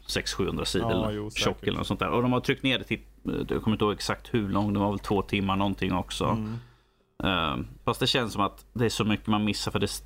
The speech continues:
Speaker 1: det känns, den känns stressad, karaktär liksom, eh, skyndas på hela tiden. Nej, det, det skulle vara bättre ifall Peter Jackson hade gjort den och gjort som han gör på alla andra sina filmer och tar en storyline och sen sträcker han ut över tre filmer eller något sånt där, så kanske man kunde ha fått någon känsla för karaktärerna, för att,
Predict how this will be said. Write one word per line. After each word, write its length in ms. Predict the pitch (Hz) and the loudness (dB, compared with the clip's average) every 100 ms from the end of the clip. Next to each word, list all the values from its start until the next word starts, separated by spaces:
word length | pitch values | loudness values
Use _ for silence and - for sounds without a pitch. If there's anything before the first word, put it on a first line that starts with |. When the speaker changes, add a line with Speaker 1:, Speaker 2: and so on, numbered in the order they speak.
| - | -6
Speaker 1:
det 80 | 123 | 0
känns, 340 | - 131 117 - | 2 2 0 -2
den 200 | 143 165 | 0 2
känns 240 | 175 156 | 2 0
stressad, 680 | - 156 151 - 147 151 160 | 0 0 0 2 2 2 -2
karaktär 500 | - 127 123 139 131 | 0 0 2 0 2
liksom, 1080 | 127 120 - 113 113 104 90 73 65 53 53 62 | 0 0 0 2 2 2 0 0 -4 -4 -4 -2
eh, 160 | 90 131 | 0 0
skyndas 480 | - 139 117 120 - | 0 2 2 -2 -4
på 260 | - 120 | 0 4
hela 200 | 117 110 | 4 2
tiden. 460 | - 113 104 104 101 | 0 0 2 2 2
Nej, 240 | 82 127 120 123 - - | 2 0 -2 -6 -12 -6
det, 80 | - 50 - - - - - - | -4 -2 -6 -8 -10 -10 -14 -2
det 120 | 127 | 0
skulle 200 | 147 143 | 2 2
vara 100 | 139 | 2
bättre 260 | 147 156 143 | 0 -2 -2
ifall 160 | 131 | -2
Peter 240 | 107 107 127 | -2 0 0
Jackson 200 | 120 113 | 0 0
hade 120 | 104 | 0
gjort 160 | 95 - | 0 0
den 140 | 104 | 0
och 80 | 101 | 2
gjort 240 | 98 - | 0 -2
som 180 | - 98 | -2 2
han 120 | 95 | 2
gör 80 | 95 | 2
på 100 | 92 | 2
alla 120 | 98 | 2
andra 160 | 139 147 | 0 0
sina 200 | 127 107 | 0 0
filmer 280 | 98 95 98 | 0 0 0
och 80 | - | 2
tar 260 | 107 107 - - - - - | 2 0 -4 -12 -12 -12 -4
en 200 | - 156 | 0 0
storyline 500 | 143 127 117 113 110 | 2 2 4 4 2
och 80 | 107 | 0
sen 100 | 117 | 0
sträcker 260 | - 107 104 | 0 0 0
han 80 | 90 | 2
ut 60 | |
över 120 | 95 | 2
tre 200 | 87 107 | 2 0
filmer 380 | 92 113 98 113 | 0 0 2 2
eller 80 | 90 | 0
något 100 | 78 | -4
sånt 120 | - | -4
där, 80 | 95 | -4
så 120 | - | -4
kanske 400 | - 123 104 - | -2 -2 -2 0
man 180 | 143 107 | 2 2
kunde 140 | 98 101 | 2 0
ha 80 | |
fått 360 | - 101 - - | 0 -2 -4 0
någon 240 | 120 101 | 2 2
känsla 420 | 95 104 92 - 104 | 2 0 0 -2 -4
för 100 | 104 | 0
karaktärerna, 640 | 101 98 - 98 98 101 | 0 -2 -2 0 0 -2
för 120 | - | 0
att, 240 | 98 - | -2 -2